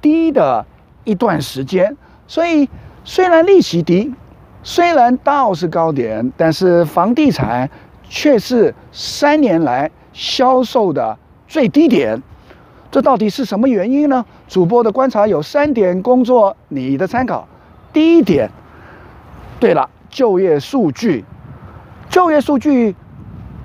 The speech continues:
这一个礼拜公告，上个月却是只有制造新就业的人数十万人左右，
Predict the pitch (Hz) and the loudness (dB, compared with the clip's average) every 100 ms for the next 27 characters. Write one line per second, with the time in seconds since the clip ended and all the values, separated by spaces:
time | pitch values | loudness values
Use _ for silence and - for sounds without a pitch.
0 | - - 302 262 240 220 160 214 285 269 | -14 0 4 4 4 2 0 0 0 -2
1 | 269 269 185 131 _ - - 330 269 190 | 0 0 0 -2 _ -20 -4 -2 0 -2
2 | 190 269 233 127 - _ _ _ _ - | 0 2 2 0 -6 _ _ _ _ -2
3 | 254 220 254 185 190 240 202 165 165 - | 0 0 -2 -2 -2 2 4 2 0 -6
4 | 269 262 190 240 202 180 - 285 277 226 | -4 -2 0 2 2 0 -2 -2 -2 -2
5 | 285 233 233 214 175 170 165 156 156 151 | -2 0 2 0 2 0 2 0 0 0
6 | 202 262 311 247 143 - - - - - | 0 0 0 0 -2 -8 -20 -18 -10 -8
7 | - 170 240 320 294 165 190 156 82 123 | -4 2 2 4 2 0 -2 -4 -4 -4
8 | 131 | -4